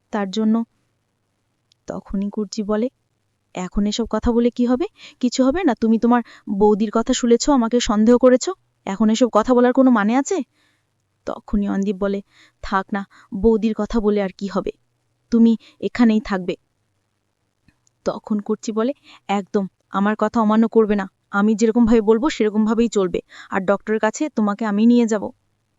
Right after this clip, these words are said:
তখন অয়নদীপ মনে মনে হাসতে থাকে। তখন কুর্চিকে বলে, "বাবা, তোমার এই রূপটা আমি আগে দেখিনি কুর্চি, তোমার এই রূপও আছে? তুমি তো দেখছি একদম রল্লচণ্ডী হয়ে যাচ্ছ।"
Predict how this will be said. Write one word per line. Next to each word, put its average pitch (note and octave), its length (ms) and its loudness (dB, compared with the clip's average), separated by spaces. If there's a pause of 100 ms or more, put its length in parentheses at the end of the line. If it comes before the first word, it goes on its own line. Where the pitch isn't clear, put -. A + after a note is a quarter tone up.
(120)
তখন G#3+ 320 -8 (360)
অয়নদীপ G3+ 440 -2 (240)
মনে G#3+ 180 0
মনে A3 220 0
হাসতে G#3 300 -4
থাকে। A#3+ 260 -2 (800)
তখন G3 380 -8
কুর্চিকে G#3+ 380 -6
বলে, A3 220 -4 (200)
"বাবা, G3 360 -4 (440)
তোমার G#3 280 -4
এই G#3+ 120 -4
রূপটা A3 300 -6
আমি A3 180 -2
আগে G3+ 240 -4
দেখিনি A3+ 340 0
কুর্চি, - 340 -6 (360)
তোমার A3+ 240 2 (220)
এই G#3 220 0
রূপও A3 300 -4
আছে? F4 280 -2 (640)
তুমি G3 180 -2
তো A#3 100 -2
দেখছি A3+ 280 -4
একদম A#3+ 300 0
রল্লচণ্ডী A#3+ 520 0
হয়ে F#4 160 0
যাচ্ছ।" E4+ 220 0